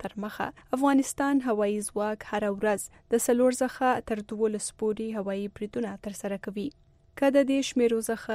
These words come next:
اشاره واخیستی سي، نو ښایي چې کال دوه زره اتلسم به په جګړه کې زیات د تاوتریخوالي کال وي. په روایتي توګه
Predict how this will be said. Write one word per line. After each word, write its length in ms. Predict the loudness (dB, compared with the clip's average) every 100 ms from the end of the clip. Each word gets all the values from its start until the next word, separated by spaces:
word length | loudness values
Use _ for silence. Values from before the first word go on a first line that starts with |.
| -4
اشاره 320 | -6 -6 -4 -4
واخیستی 480 | -4 -4 -6 -4 -2 -2
سي، 140 | 2 2 0 _
نو 80 | -2 0
ښایي 260 | 2 2 2
چې 240 | -2 0 4
کال 200 | 4 4
دوه 100 | 0 0
زره 180 | -2 -2 -4
اتلسم 480 | -6 -6 -6 -4 -2 -2
به 100 | -4 -6 -8
په 100 | -8 -8 -8
جګړه 340 | -8 -6 -6 -4
کې 440 | -2 -2 -4 -4
زیات 240 | 0 0 -2 _ -10
د 100 | -8 -6
تاوتریخوالي 840 | -6 -6 -10 -10 -6 -4 -4 -6 -10 -10
کال 220 | -6 -6 -4
وي. 100 | -6 -6 _ 2
په 160 | 4 6
روایتي 460 | 4 2 2 4 4 4
توګه 280 | 2 4